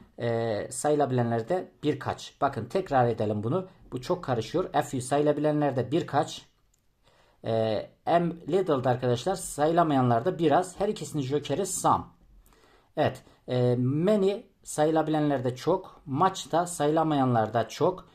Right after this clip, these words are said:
Genelde bunlar olumsuz ve sorularda kullanılır. Bunların jokeri de a lot of. A lot of olumlu cümlelerde pek çok anlamındadır. Bunun, bu ikisinin jokeridir arkadaşlar. Böyle kısa bir, e, tekrarda yapmış olduk.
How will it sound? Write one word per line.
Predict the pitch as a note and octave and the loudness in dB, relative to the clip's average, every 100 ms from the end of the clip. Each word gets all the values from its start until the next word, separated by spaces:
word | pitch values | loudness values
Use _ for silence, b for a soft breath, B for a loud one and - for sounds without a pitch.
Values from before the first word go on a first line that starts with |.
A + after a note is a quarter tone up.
| b b - | b b -4
Genelde | E3 D#3+ D#3+ D3+ | 0 2 2 0
bunlar | E3 E3+ | 0 2
olumsuz | D3+ D#3 E3 D3+ | 0 0 -4 -4
ve | |
sorularda | C3 C#3 C#3+ D3+ E3+ - | -2 -2 0 0 0 -4
kullanılır. | B2+ A#2+ A#2 C#3+ F#3+ b b | -2 0 2 0 -2 b b
Bunların | D3+ F3+ E3+ D#3 | 0 2 2 2
jokeri | F3 F3+ D3 C3+ | 0 0 -4 -2
de | D#3 D#3 - | 0 0 -2
a | C3 D3+ E3+ - b b b b - | 0 0 0 -8 b b b b -4
lot | C3 D3+ B2 | 0 0 0
of. | F2 - - - | -2 -4 -16 -4
A | C#3 | 0
lot | D3 B2+ | 0 0
of | D#3 F3 - b - | -4 -4 -12 b -4
olumlu | C3 C#3+ D#3+ B2+ | -2 0 0 0
cümlelerde | B2+ A#2+ A2+ A2 C3 E3+ | 0 2 2 0 -2 -6
pek | D#3+ B2+ | -6 -6
çok | A#2+ A#2 | -4 -2
anlamındadır. | A2 G#2+ G#2+ G2+ G2+ F3+ - _ | -2 -2 -2 -4 -4 -6 -8 _
Bunun, | D3 B2 B2+ B2+ | -4 -2 -2 -6
bu | - D3+ | -8 -6
ikisinin | B2 G#2+ E3+ | -6 -6 -6
jokeridir | C3+ B2+ A#2+ G2+ F#2+ | -4 -4 -4 -4 -6
arkadaşlar. | F#2 G#2 F#2+ E3+ E3+ - | -6 -8 -8 -10 -10 -8
Böyle | C3+ A#2 B2 | -4 -4 -4
kısa | - D3 A2+ | -6 -6 -4
bir, | C#3+ - B B B | -6 -10 B B B
e, | - A#2 | -4 -4
tekrarda | C3+ B2+ G#2 A#2 | -4 -2 -2 -2
yapmış | A#2+ F#2+ E3+ E3 | -2 -4 -8 -4
olduk. | B2 G2+ - | -4 -4 -8